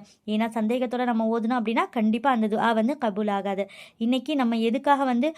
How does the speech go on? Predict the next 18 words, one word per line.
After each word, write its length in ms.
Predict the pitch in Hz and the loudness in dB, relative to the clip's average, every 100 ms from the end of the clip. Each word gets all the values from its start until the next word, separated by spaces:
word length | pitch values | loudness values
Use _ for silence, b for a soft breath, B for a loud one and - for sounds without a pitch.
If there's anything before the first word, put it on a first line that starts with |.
| B _ | B _
குறிப்பிட்ட 540 | 269 285 285 285 311 | -2 0 -2 0 2
இந்த 200 | 277 240 233 | 4 2 2
நாளை 320 | 220 220 240 | 2 2 0
சொல்றோம் 380 | 226 214 226 220 | -2 -2 0 -2
அப்படின்னா, 340 | 190 202 269 - | -2 -2 -2 -2
ஜுமா 260 | 226 262 269 | 0 2 2
நாளை 240 | 247 233 | 2 0
பத்தி 260 | 233 233 359 | -2 -2 0
நம்ம 200 | 277 208 | 2 2
எல்லாருக்குமே 520 | 208 240 226 226 247 | 2 0 0 -2 -2
வந்து 200 | 226 214 | 0 -2
தெரியும். 300 | 220 202 202 B _ | -4 -6 -8 B _
இந்த 200 | 220 226 | 0 0
நாள்ல 400 | 226 226 240 381 | 2 0 2 2
ஒரு 180 | 302 220 | 4 2
குறிப்பிட்ட 420 | 226 226 240 233 | 0 -4 -2 -2
நேரம் 320 | 226 220 220 214 | 0 2 2 0
இருக்கு. 240 | 208 | 0